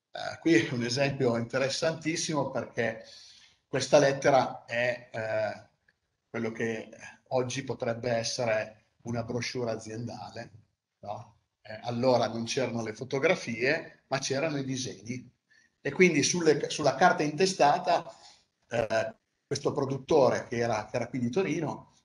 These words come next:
eh, dice, <laughs> ah, ah, eh, aveva disegnato i suoi prodotti, quindi le pompe, eh, le pompe per, eh, per l'acqua, le pompe per incendio, e queste sono le prime lettere.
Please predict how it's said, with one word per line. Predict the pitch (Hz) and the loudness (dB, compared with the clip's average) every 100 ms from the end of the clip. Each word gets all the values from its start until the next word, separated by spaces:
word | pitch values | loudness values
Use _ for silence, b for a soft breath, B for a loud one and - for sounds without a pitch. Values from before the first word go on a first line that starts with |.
| _ | _
eh, | - 117 113 110 107 107 104 - | -4 0 2 2 2 0 -2 -4
dice, | 123 120 - 120 117 113 - | -6 -4 0 0 2 -2 -2
<laughs> | 147 | -2
ah, | 147 - | -2 2
ah, | 131 - - - _ - | 2 2 -2 -16 _ -6
eh, | 120 113 110 - 113 - | -4 -4 -6 -10 -16 -4
aveva | 131 151 | 2 4
disegnato | 139 143 147 180 185 123 - | 6 4 4 4 4 2 2
i | 113 | -8
suoi | - 117 | -8 -8
prodotti, | 147 - - - - _ _ _ _ _ _ - | -6 -6 -8 -14 -20 _ _ _ _ _ _ -8
quindi | 117 123 | -4 -2
le | 127 | 2
pompe, | 156 143 - 120 107 - _ _ _ _ | 2 2 2 0 0 -8 _ _ _ _
eh, | - 117 110 110 110 110 | -4 -2 0 -2 -2 -2
le | 117 | -2
pompe | 139 131 127 | -2 -2 -4
per, | 127 117 113 | 0 2 2
eh, | 110 110 107 107 113 104 104 101 101 | 2 0 -2 -6 -4 -4 -4 -6 -4
per | 123 131 | -4 2
l'acqua, | 151 165 - 185 170 | 4 2 2 2 2
le | 139 | 2
pompe | 127 120 110 | -4 -4 -4
per | 123 135 | -2 -2
incendio, | 151 - 143 143 147 185 202 _ b b b b | -2 -4 -2 -2 -4 -4 -4 _ b b b b
e | 123 | 4
queste | 240 254 | 4 4
sono | - 160 | 2 2
le | 147 | 2
prime | 143 135 | 0 0
lettere. | 113 101 - 110 104 - | -2 -4 -6 -6 -6 -10